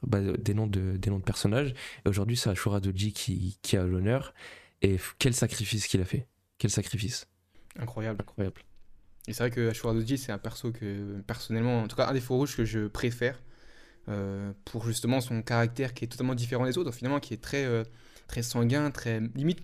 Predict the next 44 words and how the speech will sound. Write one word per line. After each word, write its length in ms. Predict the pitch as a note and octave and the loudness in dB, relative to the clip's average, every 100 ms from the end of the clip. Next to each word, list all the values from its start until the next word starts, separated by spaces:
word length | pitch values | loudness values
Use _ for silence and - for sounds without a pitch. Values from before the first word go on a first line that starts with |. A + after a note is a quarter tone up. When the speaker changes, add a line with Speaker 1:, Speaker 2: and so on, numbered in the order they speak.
| - | -4
Speaker 2:
méchant, 360 | A#2+ B2 A#2+ D3 | 0 2 2 0
en 40 | |
fait. 140 | A2+ G#2+ | -2 -4
C'est, 100 | - | -8
à 240 | - - | -12 -6
la 40 | G#2+ | 0
base, 280 | C3 B2 A2 | 0 0 -4
c'est 160 | G2+ A2 | -4 -8
un, 100 | G#2+ - - - - - | -8 -14 -20 -20 -12 -4
il 100 | G#2+ | -2
est 40 | |
un 40 | |
peu 100 | G#2 | -2
présenté 280 | B2 A#2+ A#2+ | -2 2 2
comme 120 | B2 A2+ | 2 -2
un 60 | |
antagoniste, 600 | A2+ A2+ A2+ C#3 F3 - - _ _ _ - _ - A2+ | -2 -2 0 0 -2 -8 -20 _ _ _ -20 _ 2 2
un 40 | |
Speaker 1:
Ouais. 40 | A2+ | 4
Speaker 2:
chef 220 | B2+ A2+ | 0 0
de 80 | G#2+ | 0
bandits, 380 | A2 A2+ B2+ A#2+ | 2 0 0 -4
et 60 | |
cetera. 380 | - - A2 D#3 - - - - - | -4 -6 -6 -8 -10 -20 -20 -20 -10
Et, 160 | - G2+ | -4 -2
euh, 280 | G2+ G2 - | -2 -2 -4
et 60 | A2 | -6
son 160 | A#2 | -6
fight, 340 | G#2 D3 C#3 - | -2 -2 -2 -2
même 160 | A2+ A#2+ | 2 4
dans 80 | |
l'animé, 280 | A2+ A#2 C#3+ | 4 2 2
ils 60 | A#2 | 0
l'ont 100 | G#2+ | -2
respecté 340 | A2 - - | -4 -6 -8
de 100 | A2 | -8
fou. 160 | G#2+ - | -4 -4
Son 160 | - A2 | -4 -2
fight 240 | B2 A#2 | -2 -2
avec 160 | G#2+ A#2+ | -4 -2
Oden, 220 | B2+ A#2+ | -2 -2
il 80 | G2+ | -4
est 40 | |
incroyable. 480 | G2 - B2 C#3 | -6 -2 0 -2